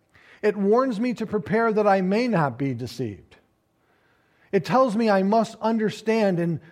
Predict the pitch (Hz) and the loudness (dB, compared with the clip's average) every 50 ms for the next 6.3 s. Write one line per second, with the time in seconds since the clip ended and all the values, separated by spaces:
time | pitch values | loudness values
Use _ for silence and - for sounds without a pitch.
0 | _ - 180 185 202 214 220 220 202 180 185 196 190 175 151 175 196 196 196 202 | _ 0 2 4 4 4 6 4 6 6 4 2 2 0 0 2 4 6 6 4
1 | 175 156 147 156 170 196 190 185 180 175 156 151 - - - 202 185 165 139 113 | 4 0 -4 -2 2 2 2 2 2 0 -2 -6 -6 0 2 4 4 4 4 0
2 | 95 90 90 - - - - _ _ _ _ _ _ _ _ _ _ _ _ _ | -4 -10 -18 -20 -20 -20 -20 _ _ _ _ _ _ _ _ _ _ _ _ _
3 | _ _ _ _ _ _ _ _ _ _ _ _ _ _ _ _ _ _ _ _ | _ _ _ _ _ _ _ _ _ _ _ _ _ _ _ _ _ _ _ _
4 | _ _ _ _ _ _ _ _ _ _ _ _ _ _ - 190 214 240 233 247 | _ _ _ _ _ _ _ _ _ _ _ _ _ _ 0 2 2 4 4 4
5 | 285 294 - - 254 233 202 185 170 170 175 175 170 - - 156 147 - - 123 | 2 2 0 0 0 0 2 2 2 2 2 2 0 0 -2 -4 -4 -6 -8 -8
6 | 113 110 113 123 147 143 | -8 -8 -8 -8 -8 -10